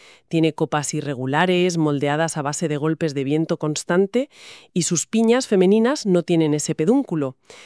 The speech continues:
Se agarran directamente a la rama, colgando hacia abajo. Y, uy, hablando de esas piñas,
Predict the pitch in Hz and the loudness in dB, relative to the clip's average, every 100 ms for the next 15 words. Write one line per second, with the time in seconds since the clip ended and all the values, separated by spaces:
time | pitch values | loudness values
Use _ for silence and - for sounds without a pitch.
0 | - - 160 156 202 226 180 165 - 170 | -10 -6 -2 0 2 2 2 0 0 0
1 | 165 175 190 151 165 190 294 - _ - | 0 0 -2 -2 -2 0 -2 -4 _ -2
2 | 160 151 196 233 - 147 127 - - _ | 0 2 2 2 0 -4 -4 -6 -16 _
3 | _ - - - - _ - 170 165 160 | _ -20 -20 -20 -20 _ -4 0 0 -2
4 | 156 147 160 233 - _ - 160 160 170 | -2 -4 -4 -4 -6 _ -10 -2 0 4
5 | 202 226 220 214 170 - 202 226 208 330 | 4 4 2 0 -4 -2 2 4 2 0